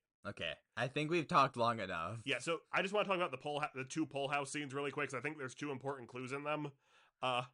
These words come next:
Speaker 2: one, I kinda wonder if Poll House's blind date's gonna be anything.
Speaker 1: Sure.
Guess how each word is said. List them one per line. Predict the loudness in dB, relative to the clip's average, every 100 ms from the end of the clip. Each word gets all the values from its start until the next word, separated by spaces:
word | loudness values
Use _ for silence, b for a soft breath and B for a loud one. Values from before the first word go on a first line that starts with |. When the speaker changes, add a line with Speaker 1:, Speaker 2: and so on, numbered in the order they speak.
| _ _ _ -2
Speaker 2:
one, | 4 6 6
I | 2
kinda | 2 4
wonder | 6 4
if | 2
Poll | 2
House's | 2 2 0
blind | 0 0 2
date's | 0 0
gonna | -2 -2
be | -2
anything. | -2 -2 -2 -4 -6 -10 _ _ _ _ _ _ _ _ _ _ _ _ _ _ _ _
Speaker 1:
Sure. | -20